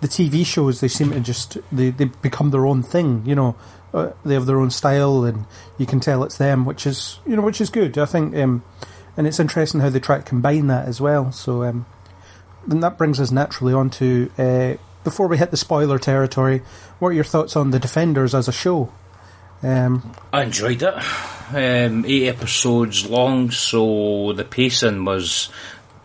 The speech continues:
Speaker 2: fairly, it wasn't overcomplicated, you know. It wasn't like this sort of, it wasn't like watching some sort of s-, something you'll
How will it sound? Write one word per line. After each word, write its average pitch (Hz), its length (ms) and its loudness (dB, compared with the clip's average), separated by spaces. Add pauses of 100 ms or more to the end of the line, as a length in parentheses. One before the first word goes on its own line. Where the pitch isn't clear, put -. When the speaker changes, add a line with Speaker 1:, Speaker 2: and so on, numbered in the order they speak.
(120)
Speaker 2:
fairly, 113 400 0 (100)
it 175 160 0
wasn't 196 220 2
overcomplicated, 127 1000 0
you 113 60 -2
know. 123 200 4
It 120 60 0
wasn't 147 260 0
like 117 200 0
this 117 140 0
sort 98 260 0
of, 101 260 -2 (420)
it - 80 -8
wasn't 147 280 0
like 110 220 0
watching 107 560 0
some 107 300 -2
sort 101 280 0 (120)
of - 40 -20 (380)
s-, - 580 0 (180)
something 120 460 0
you'll 101 220 0